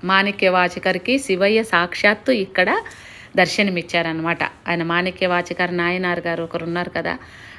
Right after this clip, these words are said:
ఆయనకి ఇక్కడనే దర్శనమిచ్చి గుడులన్నీ కూడా బాగు చేయమని చెప్పినటువంటి ప్రాంతం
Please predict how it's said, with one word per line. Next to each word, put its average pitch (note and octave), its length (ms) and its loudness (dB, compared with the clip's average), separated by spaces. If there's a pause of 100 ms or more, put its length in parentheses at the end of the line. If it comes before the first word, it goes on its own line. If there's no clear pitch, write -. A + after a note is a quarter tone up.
(140)
ఆయనకి E3+ 360 2
ఇక్కడనే F#3 640 0
దర్శనమిచ్చి F#3 800 -2
గుడులన్నీ F#3+ 600 0
కూడా F#3 200 -2
బాగు F3 280 0
చేయమని F3 420 -4
చెప్పినటువంటి F3 640 -4
ప్రాంతం F#3+ 520 0